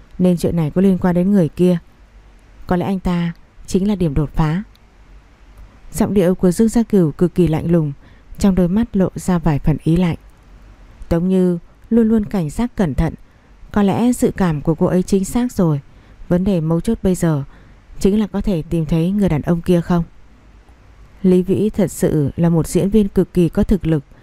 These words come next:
chỉ là anh ta rất hám lợi đen lòng, liên tục sử dụng loại thủ đoạn thấp kém này để giành quyền lợi.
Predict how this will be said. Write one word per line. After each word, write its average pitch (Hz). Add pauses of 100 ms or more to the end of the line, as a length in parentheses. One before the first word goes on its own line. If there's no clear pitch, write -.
(300)
chỉ 185
là 160
anh 185
ta 175
rất -
hám 190
lợi 220
đen 196
lòng, 156 (600)
liên 233
tục 190
sử 180
dụng 165
loại 170
thủ 180
đoạn 156
thấp -
kém 185
này 160
để 147
giành 147
quyền 156
lợi. 156